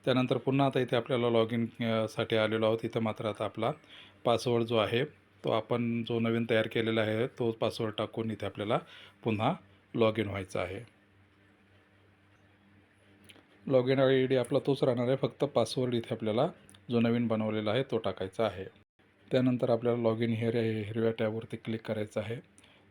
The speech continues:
आता इथे log in झाल्यानंतर बघा इथे असे आपल्याला माहिती दिसत आहे. आता आपल्याला स्कूल प्रोफाइल जे आहे दोन नंबरचं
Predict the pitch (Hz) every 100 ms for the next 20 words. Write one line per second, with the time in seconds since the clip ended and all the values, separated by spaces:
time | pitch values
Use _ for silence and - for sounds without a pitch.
0 | _ _ _ 254 143 127 127 120 139 135
1 | 131 120 131 135 139 139 160 _ _ _
2 | _ _ _ _ _ - 110 120 123 120
3 | 113 110 104 120 117 120 117 110 - 107
4 | 113 110 151 196 _ 110 110 113 110 110
5 | - - 107 127 160 _ _ - 131 127
6 | 135 127 127 127 131 135 233 208 _ _
7 | _ _ _ _ _ _ _ _ _ -
8 | - 165 147 - 127 135 120 120 113 120
9 | 117 117 110 - - 95